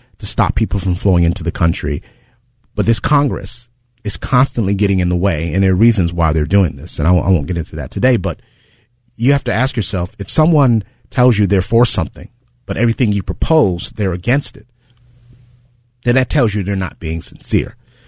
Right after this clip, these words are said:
Right now, there's another large caravan of people coming, uh, across the border,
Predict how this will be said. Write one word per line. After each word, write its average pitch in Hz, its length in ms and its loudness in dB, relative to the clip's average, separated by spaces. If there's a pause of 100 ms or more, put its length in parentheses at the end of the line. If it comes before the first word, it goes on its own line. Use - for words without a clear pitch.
(1080)
Right 123 200 0
now, 127 220 2
there's 101 160 0
another 98 480 2
large 90 480 0
caravan 87 380 2
of 85 80 0
people 87 260 0
coming, 87 600 2
uh, 85 440 2
across 85 280 2
the 85 100 0
border, 85 340 4